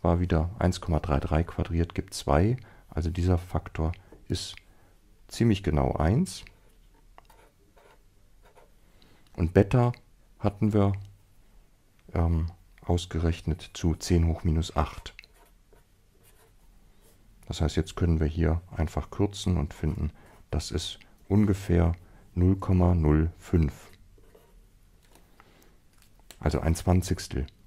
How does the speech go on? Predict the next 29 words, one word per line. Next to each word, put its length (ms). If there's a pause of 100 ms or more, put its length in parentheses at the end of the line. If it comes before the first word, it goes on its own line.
(580)
Wenn 140
Sie 80
überlegen, 640 (240)
ein 180
Zwanzigstel 880 (240)
von 440 (360)
sechshundert 600
Nanometern 720 (240)
sind 240
gerade 240
dreißig 480
Nanometer, 580 (300)
ist 180
gerade 240
der 140
Gangunterschied, 840
den 160
wir 80
da 160
auch 200
erwarten. 520 (800)
Natürlich, 360
wenn 220
wir 200 (320)
eine 140
andere 380
Wellenlänge 760
nehmen 500
würden, 420